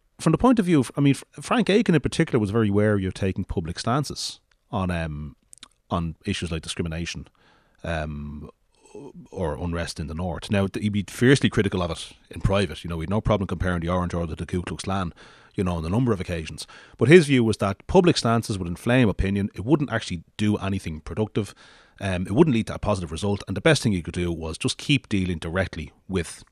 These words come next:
the Stormont regime under Terence O'Neill and the successor, uh, Chichester Clark.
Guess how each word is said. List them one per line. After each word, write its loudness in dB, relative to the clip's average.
the -8
Stormont -2
regime -10
under -12
Terence -6
O'Neill -12
and -6
the -8
successor, -8
uh, -14
Chichester -8
Clark. 0